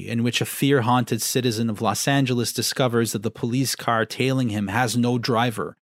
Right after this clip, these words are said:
that it is tailing him on its own, we should be sure that one of us sits in the driver's seat.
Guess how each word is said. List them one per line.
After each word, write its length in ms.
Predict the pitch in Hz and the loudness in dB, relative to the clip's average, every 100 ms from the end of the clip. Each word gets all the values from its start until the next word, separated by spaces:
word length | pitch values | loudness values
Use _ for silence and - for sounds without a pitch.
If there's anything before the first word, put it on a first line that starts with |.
| _ _ - | _ _ -4
that 80 | |
it 80 | 120 | 0
is 140 | 120 - | 0 0
tailing 340 | - 131 127 | 0 2 2
him 160 | 123 117 | 2 2
on 100 | 110 | 0
its 180 | - 156 | 0 2
own, 360 | 143 127 98 - _ _ | 2 0 -2 -10 _ _
we 80 | 127 | -6
should 220 | 123 131 | -4 -2
be 80 | 123 | -2
sure 480 | 127 - 160 123 101 - | 0 2 4 4 2 -2
that 180 | 120 123 | -2 2
one 160 | 139 | 2
of 100 | 135 | 2
us 120 | 120 - | 2 0
sits 340 | - 135 - | 0 0 0
in 60 | 120 | -2
the 80 | |
driver's 380 | 104 117 117 113 | 0 0 2 0
seat. 380 | - 92 90 - | -2 -4 -8 -12